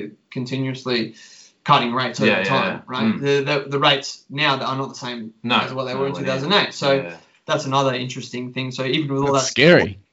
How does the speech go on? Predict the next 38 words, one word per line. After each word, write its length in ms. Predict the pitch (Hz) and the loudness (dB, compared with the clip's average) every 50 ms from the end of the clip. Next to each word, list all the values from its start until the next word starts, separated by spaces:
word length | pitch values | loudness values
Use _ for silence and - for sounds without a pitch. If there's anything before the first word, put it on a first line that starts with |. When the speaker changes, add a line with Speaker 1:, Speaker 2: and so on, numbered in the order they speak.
| _ _ _ _ _ | _ _ _ _ _
Speaker 1:
support, 140 | - 113 113 | -6 0 2
yeah, 80 | 113 - | 2 4
Speaker 2:
Mm. 80 | 165 | 4
Speaker 1:
even 180 | 180 185 185 175 | 4 2 2 2
with 100 | 160 151 | 2 0
all 120 | 160 165 | 2 2
that 140 | 165 151 139 - | 2 2 0 -2
support, 420 | - 139 - - 180 185 180 160 | -6 -8 -4 -2 0 0 0 0
we 60 | 156 143 | -2 -4
saw, 440 | - 160 156 151 151 151 147 147 - - - _ _ _ _ _ _ _ | -4 -2 0 2 2 2 0 -2 -6 -14 -20 _ _ _ _ _ _ _
uh, 440 | - 139 143 143 143 139 135 131 127 131 | -2 2 4 6 6 6 6 6 4 2
a 80 | 135 | 0
decent 560 | 131 135 143 139 139 - 135 127 120 113 113 | 0 2 2 2 2 2 0 0 0 -2 -2
size 340 | - - 127 123 123 120 120 - | 0 2 2 2 2 0 -2 -6
fall, 260 | - - 147 160 156 | -4 -2 0 2 4
and, 240 | 147 135 135 135 - | 4 4 2 0 0
and 320 | - 131 131 123 123 127 | -2 -2 -2 -2 -2 0
we're 120 | 139 151 143 | 4 6 6
yet 240 | 147 170 185 180 - | 8 8 6 6 4
to 80 | 147 135 | 0 -4
see 360 | - 156 135 120 117 - - 139 | -2 0 -2 -2 -2 -6 -10 -10
what, 240 | 127 123 - - - - | -8 -8 -8 -10 -12 -12
what 160 | 127 127 - | -10 -10 -8
is 180 | 113 110 - - | -10 -12 -14 -12
gonna 160 | - 110 110 | -12 -10 -8
happen 300 | 110 113 117 - 113 113 | -8 -8 -10 -8 -8 -6
now. 240 | 127 135 135 123 - | -4 -4 -4 -4 -6
So 200 | - - 117 113 | -8 -10 -8 -6
Speaker 2:
Yeah, 300 | 107 95 92 90 90 90 - - _ - | -6 -4 -4 -4 -6 -8 -10 -14 _ -6
yeah. 40 | - | -4
Speaker 1:
yeah. 1080 | 165 156 - - - - _ _ _ _ _ _ _ _ _ _ - - - - - - - _ _ | -4 -4 -6 -8 -14 -20 _ _ _ _ _ _ _ _ _ _ -20 -20 -20 -20 -20 -20 -20 _ _
Speaker 3:
So 160 | - 170 170 | 0 2 4
yeah, 360 | 190 196 170 143 127 131 156 | 4 6 4 4 2 2 0
um, 300 | 151 139 139 135 120 - _ _ _ _ _ _ _ _ | 0 -2 -2 -4 -6 -8 _ _ _ _ _ _ _ _
we've 220 | - 147 151 139 156 | -4 -2 0 2 4
learnt 260 | 185 214 185 104 101 | 4 4 4 2 2
lots, 380 | 135 156 135 - - - - | 0 0 0 0 -2 -8 -12
but 240 | - 127 120 - - | -8 -6 -6 -6 -8